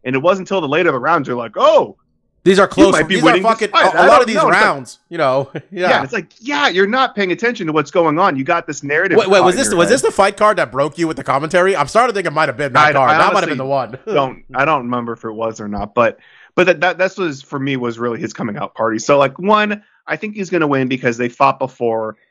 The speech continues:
Speaker 1: He's won. Um, but also, like, I'm pulling for him too because, like, that last fight was so incredible.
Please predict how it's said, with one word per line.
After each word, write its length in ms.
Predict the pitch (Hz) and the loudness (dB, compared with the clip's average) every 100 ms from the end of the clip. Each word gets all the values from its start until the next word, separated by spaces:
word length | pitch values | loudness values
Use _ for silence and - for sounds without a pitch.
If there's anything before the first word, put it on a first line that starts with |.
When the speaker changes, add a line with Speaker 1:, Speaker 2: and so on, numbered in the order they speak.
| _ | _
Speaker 1:
He's 260 | 120 123 117 | -6 -4 -2
won. 500 | 117 113 110 107 107 _ _ | 2 2 2 -4 -10 _ _
Um, 460 | - 104 98 87 82 - | -2 0 0 -6 -14 -6
but 180 | 143 | 0
also, 220 | 170 175 160 | 0 2 0
like, 140 | 120 - | -2 -2
I'm 300 | 151 139 - _ _ _ _ _ | -4 -4 -12 _ _ _ _ _
pulling 360 | - 269 208 | -2 -2 -4
for 200 | - 139 | -4 -2
him 180 | 123 117 | -2 -4
too 300 | 104 139 139 | -2 0 0
because, 460 | 107 113 131 117 110 | -2 -8 -4 -4 -2
like, 340 | 110 104 - _ _ _ _ _ _ _ _ _ 107 | -4 -4 -12 _ _ _ _ _ _ _ _ _ -4
that 220 | 139 156 147 | 0 0 0
last 260 | 170 156 | -4 -4
fight 300 | - 156 147 | -4 -2 -2
was 220 | 123 110 | -8 -10
so 380 | - - 135 160 | -12 -6 -2 -2
incredible. 720 | 156 - 156 117 107 107 104 | -4 -2 0 0 -6 -8 -10